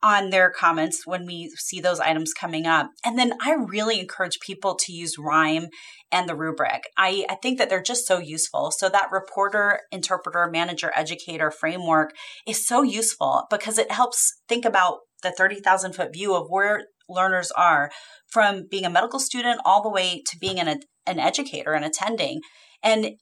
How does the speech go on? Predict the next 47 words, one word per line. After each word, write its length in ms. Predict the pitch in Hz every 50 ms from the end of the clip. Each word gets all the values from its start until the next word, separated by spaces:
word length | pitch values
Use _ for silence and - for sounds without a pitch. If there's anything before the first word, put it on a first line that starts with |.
| _ -
when 200 | 208 214 214 208
we 140 | 214 214 214
think 220 | - 320 311 -
of 140 | 202 170 160
that, 320 | 185 220 226 196 165 - - -
then 100 | 208 202
we 100 | 202 202
can 200 | 202 - 196 185
also 560 | 156 185 233 240 - - 226 202 196 190 190 - _ - _
consider 640 | - 190 185 - - - 220 220 208 190 180 - -
where 300 | 170 180 175 202 220 254
are 80 | 262 254
they 140 | 226 202 190
at 180 | 190 196 190
and 100 | 180 175
where 120 | 160 175 180
do 80 | 180
we 100 | 180 180
want 240 | 175 170 160 156 -
to 60 | - 185
help 260 | 156 170 160 - -
them 140 | 160 151 147
grow 240 | 143 139 139 151 151 - -
to. 260 | - - - - - - - - - - - - - - - _ -
Using 340 | 208 226 240 240 330 339
the 120 | 285 233 185
rubric, 380 | 170 175 180 180 202 202 202 - - -
really, 280 | 165 185 190 190 190
really 240 | 185 185 185 185 185
helpful. 520 | 175 175 160 160 - - 175 175 175 170 - -
As 200 | 185 185 180 180
a 120 | 170 160
junior 340 | - - 202 202 208 226 233
faculty, 480 | 233 226 214 214 - 208 214 - - 196
using 300 | 185 196 196 202 202 190
it 100 | 190 160
was 160 | 180 190 -
helpful. 480 | 185 185 175 - - 185 185 180 180 -
And 160 | 185 190 190
then 120 | 190 190
I 100 | - 202
still 260 | 185 - - - 262 262
use 200 | 240 208 196 185
it 80 | -
sometimes 500 | - - 160 160 156 - 147 143 151 -
if 80 | 175 170 -
I'm, 220 | 170 170 170 156